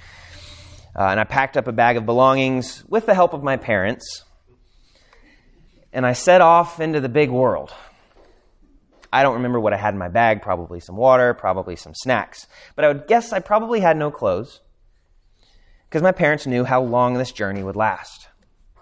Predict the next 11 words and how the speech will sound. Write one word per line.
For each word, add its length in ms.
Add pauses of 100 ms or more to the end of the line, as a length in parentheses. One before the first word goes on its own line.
(1200)
After 200
five 260
minutes, 720
it 80
hits 260
you. 160 (920)
You're 100
in 60
a 40
tough 300
world. 340